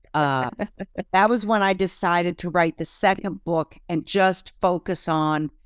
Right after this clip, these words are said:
Speaker 1: Desert Storm, the first Gulf
Speaker 2: Mm.
Speaker 1: War, because I felt like that was, um, a really important time in my life. And we can get into that, y-, y-, you know, after if, if you want. But, um, that was a,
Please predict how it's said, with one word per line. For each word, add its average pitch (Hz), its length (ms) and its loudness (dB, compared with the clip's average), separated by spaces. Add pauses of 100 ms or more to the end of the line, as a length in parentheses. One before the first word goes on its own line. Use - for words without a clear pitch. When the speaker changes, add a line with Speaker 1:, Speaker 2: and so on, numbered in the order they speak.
(200)
Speaker 1:
Desert 165 400 0
Storm, 147 500 -2
the 143 120 -2
first - 360 -2
Gulf 143 240 2
Speaker 2:
Mm. 143 320 -2
Speaker 1:
War, - 120 -14 (420)
because 180 300 0
I 175 100 4
felt 180 320 4
like 175 200 2
that 165 260 2
was, 165 320 -2 (360)
um, 147 360 2 (280)
a 180 80 2
really 226 480 0
important 180 580 -2
time 160 340 0
in 151 60 0
my 151 160 4
life. 147 380 2
And 151 120 -2
we 165 120 -2
can 170 180 -2
get 160 160 0
into 151 220 0
that, 147 320 2 (240)
y-, 139 120 -8
y-, - 220 -6
you 156 180 2
know, 131 260 4 (420)
after 139 460 2
if, 135 80 -6 (200)
if 139 220 -4
you 139 80 -2
want. 139 420 -2
But, 131 260 2 (120)
um, 131 400 -4 (480)
that 202 200 6
was 208 200 0
a, 175 180 2